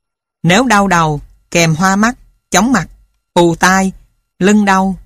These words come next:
khó ngủ, hồi hộp đánh trống ngực thì bấm thêm. Đôi huyệt túc tam lý ở mặt ngoài cẳng chân. Đôi huyệt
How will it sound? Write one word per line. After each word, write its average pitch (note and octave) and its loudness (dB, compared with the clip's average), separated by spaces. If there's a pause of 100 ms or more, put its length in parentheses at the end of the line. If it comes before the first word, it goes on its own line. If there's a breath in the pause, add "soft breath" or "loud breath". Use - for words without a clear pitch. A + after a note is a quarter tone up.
(180)
khó F#3+ 0
ngủ, F#3+ -2 (540)
hồi F3 2
hộp D#3 -2
đánh F#3 0
trống B3+ -2
ngực E3+ -2 (380)
thì E3+ 0
bấm F3 -2
thêm. G3 -2 (1000)
Đôi G3+ 2
huyệt F#3 -2 (380)
túc B3+ -4
tam G3+ 2
lý G#3 0 (100)
ở D#3+ -2
mặt G3 -2
ngoài D#3 -4
cẳng E3 -4
chân. F#3+ -2 (840)
Đôi G3+ 2
huyệt F3 0